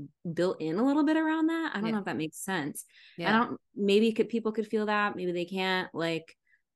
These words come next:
Speaker 1: um, I'm always very kind and I just hope for the best. If people do take something personally, and I don't, I don't, I don't know why they would, but, um,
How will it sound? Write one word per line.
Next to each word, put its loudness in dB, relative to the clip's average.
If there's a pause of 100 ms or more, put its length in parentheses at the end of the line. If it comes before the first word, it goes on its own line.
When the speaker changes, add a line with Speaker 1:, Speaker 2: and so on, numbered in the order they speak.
Speaker 1:
um, 2
I'm 2
always 2
very 2
kind 2 (240)
and -2
I 0
just -6
hope -4
for -2
the -4
best. -2
If -4
people -4
do -2
take 2
something -4
personally, 0
and -4
I -4
don't, -2 (100)
I -2
don't, -4
I -2
don't 2
know -2
why -4
they -4
would, 2
but, -4 (800)
um, 0